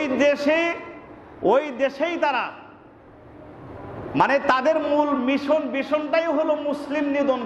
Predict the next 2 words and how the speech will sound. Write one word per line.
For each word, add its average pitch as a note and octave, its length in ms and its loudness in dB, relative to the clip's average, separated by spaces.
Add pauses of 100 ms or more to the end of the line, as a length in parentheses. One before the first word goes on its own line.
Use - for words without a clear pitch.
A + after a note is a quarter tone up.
করা। D#3+ 200 0 (1700)
চট্টগ্রাম C4+ 640 4